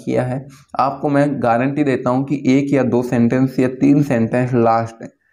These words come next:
बनाने के बाद में वो word भी easily याद होने लगेंगे। चौदह दिन हो गए, ऐसे ही आपको continue इक्कीस दिन, इक्कीस दिन बाद में फिर नब्बे word होंगे या सौ word होंगे and आप उसके बाद में देखोगे कि आपको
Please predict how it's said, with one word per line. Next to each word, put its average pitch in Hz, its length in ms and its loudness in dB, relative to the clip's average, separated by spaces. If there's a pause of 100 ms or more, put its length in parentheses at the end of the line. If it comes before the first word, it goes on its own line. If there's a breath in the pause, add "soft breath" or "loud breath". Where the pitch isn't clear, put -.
(340)
बनाने 135 340 0
के 139 120 0
बाद 117 300 -2
में 143 120 4
वो 139 420 2
word 127 160 0
भी 139 120 0 (280)
easily 135 380 2
याद 104 240 0
होने 110 320 -4
लगेंगे। 101 480 -2 (760 soft breath)
चौदह 135 260 2
दिन 165 160 0
हो 147 180 -2
गए, 160 200 -2 (340 soft breath)
ऐसे 147 260 2
ही 175 300 4
आपको 131 380 -2
continue 135 440 2
इक्कीस 131 400 -2
दिन, 135 200 2 (200)
इक्कीस 135 280 0
दिन 147 180 2
बाद 131 220 2
में 143 220 -4
फिर 156 160 0
नब्बे 135 380 2
word 127 260 2
होंगे 123 380 0 (460 loud breath)
या 117 200 2
सौ 131 260 -2
word 127 320 2
होंगे 120 340 -2 (460 soft breath)
and 147 120 0
आप 143 380 -2
उसके 147 280 -4
बाद 127 280 2
में 139 200 0
देखोगे 131 480 0
कि 151 200 -6
आपको 127 520 -4